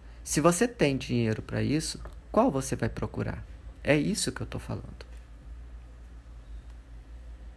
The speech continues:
Por que que, é, é, pacientes escolhem os seus terapeutas? Ou, é, você escolhe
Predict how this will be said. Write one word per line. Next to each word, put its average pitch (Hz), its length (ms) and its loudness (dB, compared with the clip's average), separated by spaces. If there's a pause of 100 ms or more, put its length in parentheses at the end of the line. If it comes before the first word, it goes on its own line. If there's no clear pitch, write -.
(400)
Por 123 120 2
que 208 300 2
que, 113 440 0 (360)
é, - 360 2
é, 120 120 2
pacientes 120 1080 2 (320)
escolhem 120 760 4 (320)
os 120 160 2
seus 113 420 2
terapeutas? 110 1000 0 (340)
Ou, 127 340 6 (460)
é, 110 340 4
você 120 300 2
escolhe 120 640 4